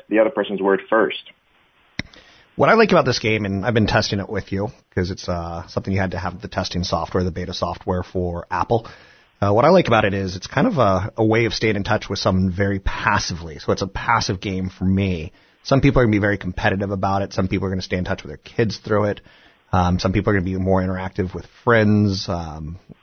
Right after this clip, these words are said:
Speaker 2: I like the concept, uh, especially through message versus through apps.
Speaker 1: Yeah, I think what's interesting about, uh, having games in iMessage is,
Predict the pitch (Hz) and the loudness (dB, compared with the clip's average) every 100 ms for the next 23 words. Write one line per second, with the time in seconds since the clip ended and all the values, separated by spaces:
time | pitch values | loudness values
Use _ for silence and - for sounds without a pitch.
0 | _ _ - - 104 101 98 107 - - | _ _ -12 -6 -2 -2 -2 -4 -6 -4
1 | 98 95 - 82 - 95 90 87 - 104 | -2 -2 -2 -4 -4 -2 -2 -2 -2 0
2 | - 101 110 98 98 - 95 98 95 - | 2 0 2 2 2 -2 -4 -2 -2 -2
3 | - - 85 65 - - - - - - | -6 -4 -4 -6 -10 -10 -10 -10 -14 -18
4 | - - _ _ _ _ _ _ - - | -20 -20 _ _ _ _ _ _ -20 -20
5 | - - 185 175 190 254 254 - 202 - | -12 2 4 4 2 0 -2 0 0 0
6 | 180 196 175 - 120 117 107 - 107 110 | -2 0 -2 2 0 2 -2 -4 2 4
7 | 110 101 - - 101 95 92 - - _ | 6 4 -2 -2 4 6 4 2 -10 _
8 | - - 147 139 110 127 127 123 113 - | -20 0 2 2 4 4 2 0 -2 -2
9 | 120 110 98 98 104 101 | 0 0 -2 -2 0 0